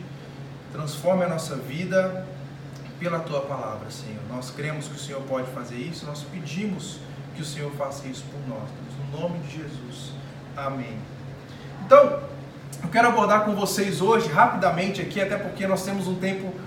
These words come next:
mais curto por causa das lives, né? Mas eu quero abordar com vocês hoje, ah, dois motivos pra gente desfrutar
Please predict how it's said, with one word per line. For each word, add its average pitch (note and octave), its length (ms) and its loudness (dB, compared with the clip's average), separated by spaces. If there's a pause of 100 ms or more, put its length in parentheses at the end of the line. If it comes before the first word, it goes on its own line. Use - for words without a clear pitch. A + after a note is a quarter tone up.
(160)
mais G3 300 6
curto - 440 4
por - 160 -6
causa E3 300 4
das D#3 280 4
lives, D#3 460 4
né? F3+ 240 2 (340)
Mas E3 140 0
eu F#3 80 2
quero G#3+ 140 2
abordar G#3 320 4
com G3+ 120 0
vocês F#3 460 2
hoje, G3+ 360 4 (720)
ah, E3+ 640 4
dois C#4 280 6
motivos A3 720 4
pra F#3+ 200 6
gente F#3+ 280 -2
desfrutar G#3+ 1000 4